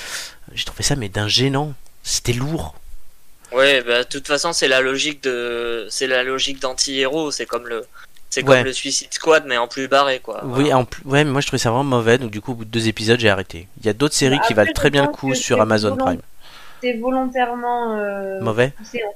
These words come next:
Speaker 3: fait.
Speaker 1: Ah.
Speaker 3: Parce que si tu regardes, euh, le protecteur, il est, euh,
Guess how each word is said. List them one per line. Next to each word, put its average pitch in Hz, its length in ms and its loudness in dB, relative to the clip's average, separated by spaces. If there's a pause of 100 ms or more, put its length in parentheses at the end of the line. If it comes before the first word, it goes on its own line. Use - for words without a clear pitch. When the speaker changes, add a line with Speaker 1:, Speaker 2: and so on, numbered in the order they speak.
Speaker 3:
fait. 190 160 -6 (260)
Speaker 1:
Ah. 190 140 -8
Speaker 3:
Parce 214 180 -2
que 247 160 -6
si 240 140 -8
tu 233 100 -4
regardes, 233 400 2
euh, 202 340 -2
le 202 160 -6
protecteur, 226 600 -2
il 202 260 -6
est, 202 220 -2
euh, 180 100 0